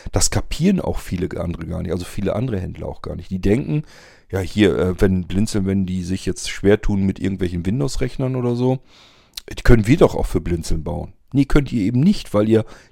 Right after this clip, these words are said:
diese Geräte, die wir anbieten, die könnt ihr nicht anbieten. Das kriegt ihr gar nicht hin, weil euch fünfundzwanzig Jahre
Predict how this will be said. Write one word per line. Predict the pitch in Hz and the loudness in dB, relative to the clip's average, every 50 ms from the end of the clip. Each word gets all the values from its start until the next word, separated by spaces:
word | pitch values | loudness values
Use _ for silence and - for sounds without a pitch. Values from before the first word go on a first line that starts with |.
| - - | -6 -2
diese | 113 110 113 - | 2 2 4 4
Geräte, | 104 101 107 135 196 208 - 117 | 4 4 4 4 4 4 2 0
die | 98 98 95 92 | 2 0 0 2
wir | 117 147 156 - 147 | 4 4 4 6 4
anbieten, | 170 170 156 156 - - | 2 0 0 -2 -2 -2
die | 120 117 | -4 -2
könnt | - - - 196 220 - - - | 2 4 4 4 4 2 0 2
ihr | 107 101 | 2 4
nicht | 95 98 90 - - - | 4 4 2 0 -2 -4
anbieten. | 87 85 80 80 78 - - - - 82 - _ - | -4 -4 -6 -8 -10 -10 -10 -12 -14 -14 -14 _ -6
Das | 87 - - | -4 -4 -2
kriegt | - - 156 - - | -2 -2 -4 -2 -2
ihr | 139 117 | 0 2
gar | 110 120 113 | 4 2 2
nicht | 117 113 - - | 2 0 -4 -4
hin, | - 175 156 113 | -2 0 4 6
weil | 113 113 | 6 6
euch | 110 107 - - - - - - - | 6 4 0 -4 -18 -20 -20 -20 -12
fünfundzwanzig | - - - 208 226 220 185 156 - - - 147 160 180 175 - - 156 - - - | 4 6 8 8 8 8 4 4 2 2 4 4 4 4 2 -2 -4 -6 -6 -4 0
Jahre | 104 117 120 127 135 139 139 151 147 151 | 2 4 6 6 4 4 2 2 2 2